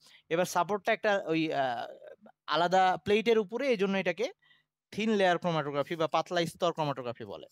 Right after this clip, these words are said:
আচ্ছা, এখন আমরা দেখতেছি যে এইখানে উপাদানগুলো যখন উপরের দিকে উঠতেছে,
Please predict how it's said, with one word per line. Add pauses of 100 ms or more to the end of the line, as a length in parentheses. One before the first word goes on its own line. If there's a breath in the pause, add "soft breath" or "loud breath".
আচ্ছা, (2000 loud breath)
এখন (1200)
আমরা
দেখতেছি
যে
এইখানে (100)
উপাদানগুলো
যখন
উপরের
দিকে
উঠতেছে,